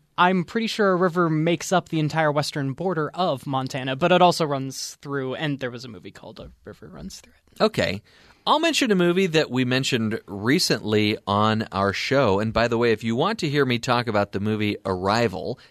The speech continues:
Speaker 2: and if you want to hear Cole defend Arrival, I think that gives you a little hint of what I thought of it,
Speaker 1: Uh-huh.
Speaker 2: then you'll want to look up our past episodes on Screen Cleaning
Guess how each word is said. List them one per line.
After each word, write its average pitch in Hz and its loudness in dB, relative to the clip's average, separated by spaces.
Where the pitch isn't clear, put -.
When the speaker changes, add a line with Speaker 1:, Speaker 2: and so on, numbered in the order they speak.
Speaker 2:
and 107 0
if 104 -4
you 110 0
want 110 0
to 107 -4
hear 101 -2
Cole 117 2
defend 131 -2
Arrival, 95 0
I 95 -10
think 98 -8
that 92 -6
gives 95 -6
you 101 -2
a - -2
little 92 -2
hint 95 -6
of 90 -8
what 92 0
I 107 2
thought 95 -6
of 95 -8
it, 131 -2
Speaker 1:
Uh-huh. 143 -6
Speaker 2:
then 147 4
you'll 127 4
want 139 2
to 151 2
look 139 2
up 127 2
our 123 4
past 123 -4
episodes 120 0
on 117 2
Screen 143 0
Cleaning 139 0